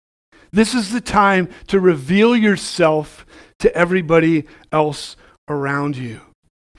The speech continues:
Now, this festival that was taking place, the festival or Feast of Tabernacles or Tents or Booths,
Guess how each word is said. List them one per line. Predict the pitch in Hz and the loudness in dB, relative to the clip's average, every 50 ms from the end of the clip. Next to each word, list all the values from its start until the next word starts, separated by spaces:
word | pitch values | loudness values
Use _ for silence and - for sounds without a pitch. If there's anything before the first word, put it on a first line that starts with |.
| _ _ _ _ _ | _ _ _ _ _
Now, | 156 156 156 | -2 0 0
this | 175 175 - | 0 -2 -2
festival | - - - 202 208 220 220 - - 202 165 151 151 151 160 | -6 -2 4 4 4 4 4 2 -2 -2 2 2 2 2 2
that | 151 160 156 160 | 2 0 0 0
was | 160 151 - | -4 -6 -6
taking | - - 180 175 165 170 165 160 147 | -2 0 0 0 0 0 -4 -4 -4
place, | - 151 160 156 160 160 160 | -2 2 2 2 2 0 -2
the | - 147 | -6 -8
festival | - - 170 160 - - 156 156 170 165 160 156 151 147 - - - | -4 -4 -4 -4 -4 -6 -6 -4 -2 2 2 2 0 0 -4 -8 -2
or | 165 156 | -2 -2
Feast | 143 - - 185 185 175 - - | -2 -2 -4 -4 -4 -4 -6 -8
of | 165 - | -12 -12
Tabernacles | - - 165 170 170 165 165 165 160 156 156 156 - 175 160 147 139 | -6 -2 0 0 2 2 2 0 0 0 -2 -4 -4 -6 -6 -4 -6
or | 135 127 | -8 -10
Tents | - - 170 165 160 160 - 143 | -6 -2 0 0 0 0 -4 -10
or | 139 | -6
Booths, | 120 165 208 196 180 - - | -4 0 2 2 2 0 -2